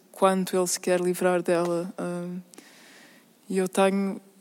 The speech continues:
eu tenho um pouco isso, até porque a relação com a tradição é a relação com a autoridade, e, e a escrita não me parece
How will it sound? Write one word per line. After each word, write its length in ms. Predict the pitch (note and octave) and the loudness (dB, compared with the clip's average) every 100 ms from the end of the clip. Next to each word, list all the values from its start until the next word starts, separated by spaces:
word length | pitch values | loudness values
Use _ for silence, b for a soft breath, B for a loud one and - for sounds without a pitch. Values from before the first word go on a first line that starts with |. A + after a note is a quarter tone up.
| - | -4
eu 100 | F#3 | -2
tenho 300 | F#3+ F#3+ F#3+ | 0 0 0
um 80 | F#3 | -2
pouco 420 | - G3 - - | -2 -2 -2 -6
isso, 160 | F#3 G3 | -6 -2
até 120 | G3+ | -4
porque 220 | - - | -2 -2
a 20 | |
relação 300 | G#3 F#3+ G#3+ | 0 2 2
com 120 | F#3+ | 2
a 40 | G#3 | 0
tradição 520 | G#3 G3+ F#3+ - G3+ | 0 -2 0 2 2
é 60 | G3+ | 2
a 40 | |
relação 340 | G3 F#3+ G#3+ | 2 2 0
com 100 | F#3+ | 2
a 40 | G3 | 0
autoridade, 640 | F#3+ G3 F#3+ F#3 F3 F3 - - - | 0 -2 0 2 0 -4 -10 -16 -14
e, 180 | E3 E3+ - - | -12 -12 -16 -14
e 120 | A3+ - _ _ - | -14 -16 _ _ -10
a 40 | |
escrita 340 | - F3+ F3+ | -2 -2 0
não 120 | F3+ F3+ | -2 -2
me 60 | |
parece 640 | - F3 F3+ F3+ - - | 0 2 2 0 -6 -8